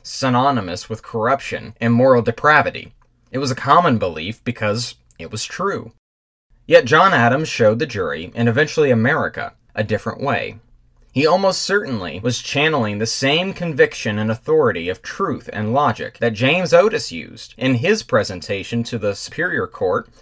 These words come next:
almost ten years earlier. In a court of law, only the facts and evidence are to determine the fate of the accused, not suspicion, not fabrication, and certainly not passion.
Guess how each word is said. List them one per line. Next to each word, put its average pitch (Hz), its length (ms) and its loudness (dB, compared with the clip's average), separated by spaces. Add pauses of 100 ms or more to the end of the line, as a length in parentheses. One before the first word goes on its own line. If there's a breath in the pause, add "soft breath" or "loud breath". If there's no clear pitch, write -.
almost 131 400 -2
ten 165 280 -6
years 135 400 -2
earlier. 107 440 -2 (920)
In 131 80 -2
a 131 60 2
court 233 240 10
of 147 80 4
law, 117 360 6
only 175 280 0
the 147 100 -2
facts 143 520 2
and 139 180 -4
evidence - 640 0 (200)
are 120 120 0
to - 120 -8
determine 143 540 -4
the 160 80 2
fate - 400 -4
of 101 120 -8
the 104 140 -4
accused, - 680 -12 (160)
not 123 320 0
suspicion, 98 720 -4 (260 soft breath)
not 127 300 0
fabrication, 113 800 -2 (240 soft breath)
and 117 160 0
certainly 117 540 -2
not 87 400 -6
passion. - 560 -6